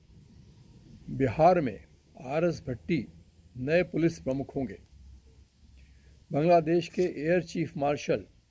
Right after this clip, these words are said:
ने हैदराबाद में कहा कि भारत तथा बांग्लादेश देश के क्षेत्र की सुरक्षा के लिए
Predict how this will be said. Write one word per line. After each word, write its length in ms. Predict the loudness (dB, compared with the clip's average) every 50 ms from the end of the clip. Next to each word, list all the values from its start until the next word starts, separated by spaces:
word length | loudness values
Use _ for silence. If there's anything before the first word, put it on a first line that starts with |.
| _ _ _ _ _ _ _ _ -8
ने 160 | -4 -2 -2
हैदराबाद 580 | -2 -2 -2 0 4 6 8 8 8 6 6 2
में 140 | -4 -6
कहा 240 | -4 -4 -2 -2 -2
कि 100 | -2 -4
भारत 460 | -6 -4 -2 0 0 0 -2 -4 -6
तथा 220 | -8 -6 -4 -4 -2
बांग्लादेश 800 | -2 -2 -2 0 0 0 0 0 -4 -6 -6 -8 -14 -18 -20 -20 -20 -20 -20 -20 -20 _ -20 -18 -16 -14
देश 420 | -12 -6 0 2 2 2 2 0 -4
के 160 | -4 -4 -4
क्षेत्र 420 | -4 -6 -4 -2 -2 -2 -2 -2
की 120 | -4 -4 -4
सुरक्षा 560 | -4 -4 -4 -6 -4 -6 0 4 4 4 4
के 200 | 4 -2 -4 -4
लिए 220 | -4 -2 -4 -4